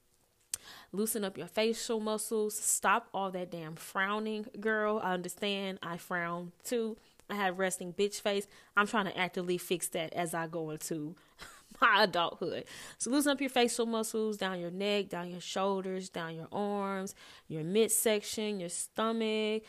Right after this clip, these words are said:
Unclench your ass cheeks. Yes, we hold a lot of tension here. That's why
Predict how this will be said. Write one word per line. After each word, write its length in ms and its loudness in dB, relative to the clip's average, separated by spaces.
Unclench 540 0
your 180 -8
ass 420 2
cheeks. 480 -2
Yes, 380 2
we 120 -2
hold 260 0
a 40 0
lot 240 0
of 120 -10
tension 500 -2
here. 320 0
That's 180 -2
why 220 2